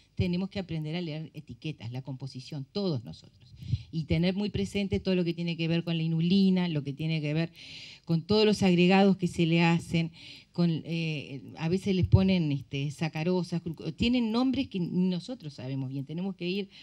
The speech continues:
a buscar, este, a las composiciones qué es lo que cada sigla tiene, pero sí los altamente industrializados también están con todo el tema del gluten, este, eh,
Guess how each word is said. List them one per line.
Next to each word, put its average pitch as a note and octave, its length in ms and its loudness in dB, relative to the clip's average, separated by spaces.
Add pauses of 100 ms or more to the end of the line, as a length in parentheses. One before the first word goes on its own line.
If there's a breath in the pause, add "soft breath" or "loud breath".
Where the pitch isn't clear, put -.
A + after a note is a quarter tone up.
(220 loud breath)
a D#3+ 120 -6
buscar, F#3+ 460 0
este, D3 540 -2 (400 loud breath)
a D#3+ 100 -2
las E3 140 0
composiciones E3+ 800 -4
qué A3+ 160 -4
es G3 80 -4
lo F#3+ 200 -2
que D3+ 200 -6
cada D#3 260 0
sigla C3+ 420 -4
tiene, A2+ 460 -4
pero C3 340 0 (320 loud breath)
sí A#3 520 -2
los D#3+ 240 0
altamente F3 460 -2
industrializados E3+ 760 -2
también E3+ 320 0
están F3+ 360 -2 (640 loud breath)
con D#3 180 -2
todo F#3 180 4
el F3 160 2
tema F3+ 320 2
del D3+ 180 0
gluten, G#3 600 -2
este, C#3 680 0 (440 soft breath)
eh, C3+ 500 -4